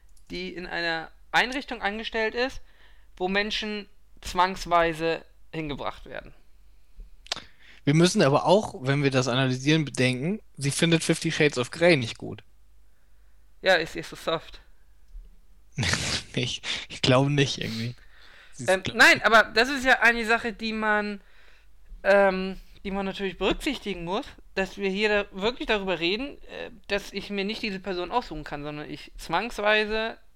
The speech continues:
Speaker 1: dazu gezwungen werde, meine Kinder dieser Person anzuvertrauen. Und da hab ich einfach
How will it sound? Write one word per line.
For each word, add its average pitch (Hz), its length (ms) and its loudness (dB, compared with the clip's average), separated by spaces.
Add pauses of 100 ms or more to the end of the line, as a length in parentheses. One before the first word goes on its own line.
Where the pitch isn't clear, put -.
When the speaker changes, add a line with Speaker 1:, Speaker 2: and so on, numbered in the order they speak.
(320)
Speaker 1:
dazu 180 280 -6
gezwungen 185 440 -10
werde, 196 480 -2 (220)
meine 180 300 -2
Kinder 180 380 -6
dieser 170 380 -6
Person 156 400 -10
anzuvertrauen. - 640 -16 (1600)
Und 156 180 -8 (680)
da - 180 4
hab 208 160 -4
ich 247 200 -4
einfach 180 540 0